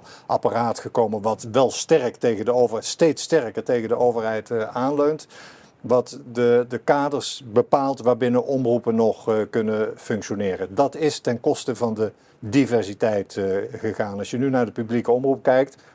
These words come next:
maar het geldt in een bepaalde mate denk ik ook wel voor de, de, de andere, eh, media, dan is daar, ehm, de, de, de, dan is daar niet een hele grote diversiteit meer in standpunten. Dus wat afwijkt van het gangbare,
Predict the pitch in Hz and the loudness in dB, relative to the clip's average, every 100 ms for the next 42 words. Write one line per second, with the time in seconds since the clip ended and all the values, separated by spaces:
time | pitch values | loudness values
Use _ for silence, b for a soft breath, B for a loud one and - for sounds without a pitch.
0 | b 151 165 147 - 160 143 143 127 127 | b -2 0 -4 0 2 2 0 -2 -2
1 | 143 131 123 131 123 117 110 123 113 107 | 0 0 0 0 0 -2 -2 0 -2 -4
2 | 143 117 123 107 120 110 101 101 - B | -4 0 0 0 0 0 0 -4 -6 B
3 | B B B - 110 104 113 131 139 123 | B B B -6 -4 -2 0 0 0 4
4 | 120 113 127 117 120 127 120 120 123 - | 4 4 0 0 0 0 2 0 0 -6
5 | b b 123 127 127 - 143 123 139 131 | b b 0 0 -2 -6 -4 0 2 2
6 | 120 - - 127 117 113 110 120 - - | 0 -6 -4 0 0 0 -4 -6 -16 -18
7 | 117 - 135 - 143 151 143 - 127 135 | -14 -12 -10 -8 -8 -8 -8 -10 -6 -2
8 | 135 139 139 135 151 175 139 131 160 151 | -2 0 0 2 0 0 2 4 4 4
9 | - 143 135 127 110 120 135 123 120 117 | 4 4 2 -2 0 2 2 4 2 2
10 | 117 - 135 123 123 123 113 117 - 127 | 0 2 2 2 2 2 2 -2 0 0
11 | 92 82 82 95 110 113 - 120 - - | 0 -8 -10 -6 -6 -4 0 0 2 2
12 | 143 - 123 113 - 117 107 - 131 143 | 2 2 0 0 -2 -4 -2 -2 -2 0
13 | 131 120 120 120 | 2 2 2 -2